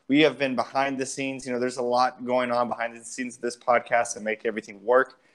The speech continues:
uh, like a well-oiled machine. So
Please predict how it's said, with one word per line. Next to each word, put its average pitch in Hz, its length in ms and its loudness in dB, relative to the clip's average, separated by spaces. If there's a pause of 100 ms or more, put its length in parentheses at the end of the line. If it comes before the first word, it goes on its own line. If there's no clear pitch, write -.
(300)
uh, 104 60 -2
like 107 180 0
a 101 40 -2
well-oiled 117 720 6
machine. 135 640 -4 (720)
So 117 420 4